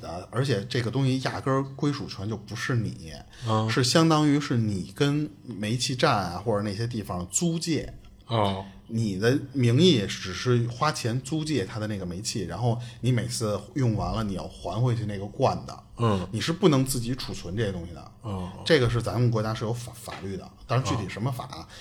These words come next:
Speaker 1: 可能就是类似于这种非法储存液化气罐儿，你平时听，听，听得很少。
Speaker 2: 嗯，
Speaker 1: 当然这个，
Speaker 2: 对。
Speaker 1: 这个，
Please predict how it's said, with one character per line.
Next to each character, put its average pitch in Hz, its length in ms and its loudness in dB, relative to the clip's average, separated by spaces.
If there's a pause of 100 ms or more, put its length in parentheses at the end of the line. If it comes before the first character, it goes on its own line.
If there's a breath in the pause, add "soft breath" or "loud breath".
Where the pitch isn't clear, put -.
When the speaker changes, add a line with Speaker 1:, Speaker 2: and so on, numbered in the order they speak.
(140 loud breath)
Speaker 1:
可 - 120 -8
能 101 80 -2
就 131 120 4
是 123 60 6
类 127 140 6
似 120 120 2
于 - 20 2
这 117 80 2
种 95 180 -2
非 127 160 -2
法 117 200 0
储 107 160 -6
存 101 200 -4
液 113 80 -2
化 117 80 -2
气 120 140 0
罐 123 160 2
儿， 85 80 -8 (300 loud breath)
你 104 80 -6
平 - 120 0
时 160 80 6
听， 170 220 6
听， 180 300 0 (240)
听 - 180 0
得 135 60 0
很 120 140 0
少。 - 440 -8 (100)
Speaker 2:
嗯， 120 240 8
Speaker 1:
当 131 140 6
然 107 80 8
这 175 80 12
个， 127 120 6
Speaker 2:
对。 120 200 4
Speaker 1:
这 - 20 4
个， 117 140 2